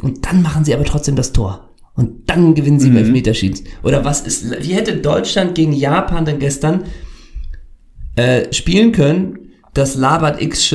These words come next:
Speaker 1: drei sagt, "Yo, Leidensfähigkeit war da."
Speaker 2: Mhm.
Speaker 1: Indem man die
Speaker 2: Ja,
Speaker 1: Japaner,
Speaker 2: weiß ich.
Speaker 1: den Japanern Ballbesitz lässt und dann aber durch schnelle Konter zum Tor kommt.
Speaker 2: Ja.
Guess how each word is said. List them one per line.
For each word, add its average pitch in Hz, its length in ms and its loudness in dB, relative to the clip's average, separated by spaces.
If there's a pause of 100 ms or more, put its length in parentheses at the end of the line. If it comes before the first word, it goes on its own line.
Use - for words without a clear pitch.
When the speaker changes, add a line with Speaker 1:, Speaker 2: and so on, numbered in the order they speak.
Speaker 1:
drei 127 340 0
sagt, 135 360 -2
"Yo, 131 420 2
Leidensfähigkeit 143 880 0
war 135 120 0
da." 107 460 -6 (880)
Speaker 2:
Mhm. 107 540 2 (300)
Speaker 1:
Indem 156 280 2
man 151 140 4
die 147 80 0
Speaker 2:
Ja, 135 180 2
Speaker 1:
Japaner, 151 300 2
Speaker 2:
weiß 131 140 0
ich. 113 60 -6 (340)
Speaker 1:
den 147 120 2
Japanern 143 480 2
Ballbesitz 196 600 0
lässt 220 440 -2 (640)
und - 280 0
dann 160 180 2
aber 151 160 2
durch 139 180 0
schnelle 139 300 0
Konter 180 520 -2 (720)
zum - 220 -4
Tor - 220 2
kommt. 214 280 0
Speaker 2:
Ja. 101 400 -2